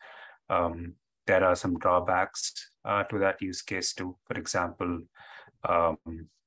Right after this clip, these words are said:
we, we would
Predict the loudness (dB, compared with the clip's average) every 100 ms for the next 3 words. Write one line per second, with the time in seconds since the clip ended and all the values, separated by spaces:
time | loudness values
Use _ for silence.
0 | _ _ _ _ _ _ _ -6 0 2
1 | 2 -2 _ _ _ _ _ _ _ -2
2 | 2 4 4 0